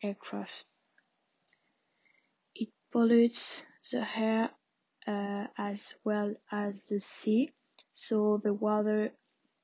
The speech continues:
is not longer harshly and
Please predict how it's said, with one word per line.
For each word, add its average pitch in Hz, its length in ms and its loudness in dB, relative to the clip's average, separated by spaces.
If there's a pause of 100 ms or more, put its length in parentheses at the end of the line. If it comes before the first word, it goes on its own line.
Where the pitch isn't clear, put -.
is 208 380 -4 (320)
not 214 280 0 (120)
longer 214 600 2 (220)
harshly 220 680 0 (240)
and 208 340 -2